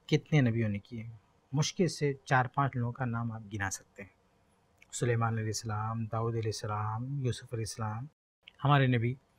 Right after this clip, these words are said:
मोहम्मद सल्लल्लाहु अलैहि वसल्लम, ऐसे कुछ नाम आप गिना सकते हैं। बाकी अम्बिया अलैहिमुस्सलाम के बारे में तो ये नहीं आता ना कि वो भी हुकूमत बनाए या हुकूमत किए। तो अगर ऐसा होता कि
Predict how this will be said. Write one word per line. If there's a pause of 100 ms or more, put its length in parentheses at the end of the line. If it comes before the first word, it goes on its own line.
(300)
मोहम्मद
सल्लल्लाहु
अलैहि
वसल्लम, (120)
ऐसे
कुछ
नाम
आप
गिना
सकते
हैं। (800)
बाकी
अम्बिया
अलैहिमुस्सलाम
के
बारे
में
तो
ये
नहीं
आता
ना
कि
वो
भी (440)
हुकूमत (280)
बनाए
या
हुकूमत (120)
किए। (400)
तो
अगर
ऐसा
होता
कि